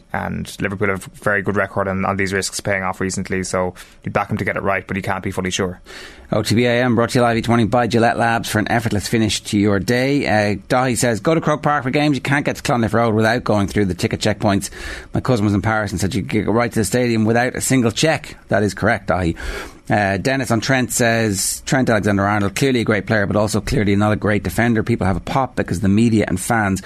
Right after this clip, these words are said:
Speaker 2: regularly describe him as the best right back in the world. He's clearly not." Is he the best right wing back in the world? Like, they don't really play with traditional fullbacks. They have a, f-, a back four where we know the two fullbacks are, but they're not really fullbacks.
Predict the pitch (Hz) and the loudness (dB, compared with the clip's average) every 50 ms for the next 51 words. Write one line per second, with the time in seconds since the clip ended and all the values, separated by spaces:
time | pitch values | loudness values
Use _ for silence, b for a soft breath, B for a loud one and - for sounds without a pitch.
0 | B B B B B B B - 113 123 113 117 113 104 101 98 87 92 - - | B B B B B B B 0 0 2 2 2 2 2 2 0 0 -2 -4 -2
1 | - 98 95 90 95 87 87 101 98 - - 107 101 - - - 98 98 95 95 | 0 0 0 0 0 0 0 -2 -2 0 0 0 0 0 0 0 0 0 0 0
2 | - - 98 95 - - - 107 95 87 87 92 110 110 107 98 - 104 98 - | -2 -2 -2 -2 -4 -6 -4 -2 0 0 0 2 2 2 0 0 -2 -2 -4 -2
3 | - 110 101 95 98 113 107 98 - B B B B B - 147 147 143 139 131 | 0 0 2 2 2 2 2 0 -2 B B B B B 0 0 2 2 2 2
4 | 123 139 120 107 127 123 120 95 - 87 120 123 113 90 80 - - 95 92 92 | 2 2 0 2 2 2 2 2 2 4 4 4 4 4 2 2 2 2 4 4
5 | 80 78 80 78 82 - - - - - - - - - 120 101 98 - - 120 | 4 4 2 2 0 -2 -4 -8 -8 -10 -12 -6 0 2 2 2 2 0 0 0
6 | 123 131 107 104 117 110 101 104 117 113 113 110 104 101 - - - B B B | 2 2 2 2 2 2 2 4 4 4 4 4 4 2 0 -4 -18 B B B
7 | B B B B B - - 120 113 101 - 104 92 - - 117 113 110 98 82 | B B B B B -2 0 0 0 2 2 0 0 2 2 2 2 2 2 0
8 | 67 - - - - - - - - - 120 110 113 120 113 117 110 98 87 B | -2 -4 -6 -6 -6 -8 -10 -6 -2 0 2 2 2 2 2 0 0 -2 -2 B
9 | B B B B B B B B - - - - - - - - - 131 113 110 | B B B B B B B B -12 -10 -10 -10 -10 -12 -10 -4 0 2 2 2
10 | - - 113 107 - - - - 135 139 131 104 90 98 110 107 - - - - | 2 0 0 0 -2 -4 -2 0 2 2 2 2 2 2 0 -2 -4 -8 -18 -20
11 | - - - - - 165 135 110 107 104 98 98 95 - - 107 113 117 117 113 | -20 -20 -14 -6 0 2 2 4 4 2 2 2 0 0 2 2 4 4 4 2
12 | 104 98 - - 107 - 131 120 110 107 98 - 98 92 85 101 95 107 113 117 | 2 2 2 0 2 2 2 2 4 2 2 2 2 0 0 2 2 2 2 2
13 | 95 87 104 95 90 87 - 117 107 92 - - - - - - - - | 2 0 0 0 0 2 2 2 2 2 0 -2 -4 -6 -8 -8 -8 -12